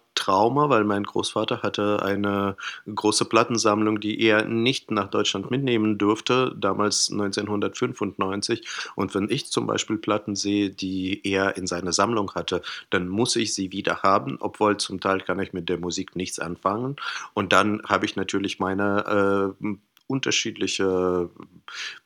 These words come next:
musikalische Gebiete, die, für die ich mich interessiere, von Jazz bis, äh,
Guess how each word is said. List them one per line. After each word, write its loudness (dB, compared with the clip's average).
musikalische 2
Gebiete, 0
die, 0
für -4
die -2
ich -8
mich 0
interessiere, 0
von 0
Jazz 2
bis, 2
äh, 2